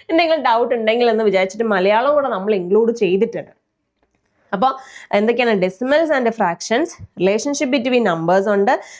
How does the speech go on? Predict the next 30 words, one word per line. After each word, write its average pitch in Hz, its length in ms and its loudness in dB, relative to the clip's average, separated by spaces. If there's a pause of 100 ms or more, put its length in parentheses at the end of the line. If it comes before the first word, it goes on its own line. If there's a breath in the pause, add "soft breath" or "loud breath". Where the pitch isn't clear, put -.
(140)
ഫണ്ടമെന്റൽ 370 760 2
ആയിട്ടുള്ള 294 360 0
അരിത്മെറ്റിക് 262 640 -2
ഓപ്പറേഷൻസ്, 208 560 0
ബോർഡ് 233 360 4
മാസ് 220 260 -4
അല്ലേ, 247 160 0
പ്ലസ്, 214 440 -2
മൈനസ്, 208 480 0
മൾട്ടിപ്ലിക്കേഷൻ, 202 800 0
ഡിവിഷൻ 208 380 0
ഒക്കെ 220 120 0
ഒരേപോലെ 214 380 0
വരുമ്പോ 220 280 -2
അതിന്റെ 208 200 -2
ഓർഡർ 226 440 2
അനുസരിച്ചിട്ടുള്ള 202 640 -4
ക്വസ്റ്റ്യൻസ്, 269 420 -4
ബോർഡ് 214 400 2
മാസ് 269 280 0
ക്വസ്റ്റ്യൻസ് 208 480 0
ഉണ്ട്, 160 300 -2 (380 loud breath)
percentage-ീന്ന് 311 1000 0
ക്വസ്റ്റ്യൻസ് 202 480 0
ഉണ്ട്, 160 320 0 (340 loud breath)
ratio 294 500 0
and 339 100 -2
proportion-ീന്ന് 247 640 0
ക്വസ്റ്റ്യൻസ് 196 480 0
ഉണ്ട്, 170 260 -2